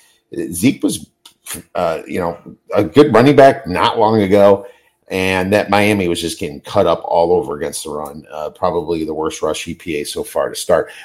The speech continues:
Uh, wide receiver Christian Kirk versus the Chiefs D could find some openings. Uh, he's kind of a sneaky little player. Chiefs might put up some points, so he will. And Chiefs, I expect to have Chris Jones back, but he is probably could be a little rusty. Quarterback Wa-, Ryan Tannehill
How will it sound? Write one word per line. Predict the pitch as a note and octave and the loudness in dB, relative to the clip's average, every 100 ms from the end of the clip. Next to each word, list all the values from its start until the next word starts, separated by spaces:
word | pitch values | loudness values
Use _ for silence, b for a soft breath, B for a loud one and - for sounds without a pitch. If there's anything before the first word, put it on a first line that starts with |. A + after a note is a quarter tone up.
| - | 4
Uh, | G#2+ | 8
wide | A2 B2+ | 10 10
receiver | B2 - A#2 A2 | 8 6 4 4
Christian | - A#2 - G#2 | 2 2 2 0
Kirk | - A#2 - | 4 4 6
versus | G#2 G2+ E2+ | 0 0 -6
the | |
Chiefs | - G#2 G#2+ - | -4 0 0 0
D | A#2+ C3+ C#3 b b | 0 0 -2 b b
could | A#2+ - | -2 2
find | C3 B2+ | 2 2
some | C3+ B2+ | 4 4
openings. | B2+ C#3+ D3 E3+ F#3 - b b b b _ - | 6 4 4 4 -2 -12 b b b b _ -6
Uh, | G2 | -4
he's | F#2 | -4
kind | - G2+ | -2 -2
of | F2 | -2
a | |
sneaky | - F#2+ F2 G#2 | -6 -6 -4 0
little | G2+ G2 | 4 4
player. | F#2+ G#2 A2 A2+ | 4 6 8 6
Chiefs | - G#2 G2+ - | 0 -2 -2 -2
might | F#2+ F2+ | -2 0
put | F#2 | 0
up | F2+ | 0
some | - E2 | 0 -6
points, | F2+ F#2+ F#2+ | -4 -4 -2
so | E2+ | -4
he | E2+ F2 | -2 2
will. | G2 G2+ | 4 4
And | F#2+ D2+ | 2 -4
Chiefs, | - A2 G#2+ | -2 -2 2
I | F#2 | 0
expect | F2 - F#2+ - | 0 0 0 0
to | F2+ E2+ - b b | -2 -2 -4 b b
have | - C3 B2+ | 4 6 6
Chris | - - | 2 0
Jones | - F#2 F2+ - | 0 -2 -2 0
back, | F#2+ G2+ G2+ | 2 2 2
but | E2+ | -2
he | E2+ | -2
is | D#2 | -4
probably | - E2+ D#2+ | 2 2 2
could | - D#2+ | -4 -4
be | |
a | D#2 | -2
little | D#2 | -2
rusty. | C#2 E2 - F#2+ b b - | 0 -4 -4 -6 b b 4
Quarterback | F3 F3+ D#3 - | 6 8 8 8
Wa-, | A#2+ | 4
Ryan | A#2+ B2+ A2+ | 6 4 4
Tannehill | - A2+ A#2 G2+ E2+ D2+ | 2 2 2 2 0 -2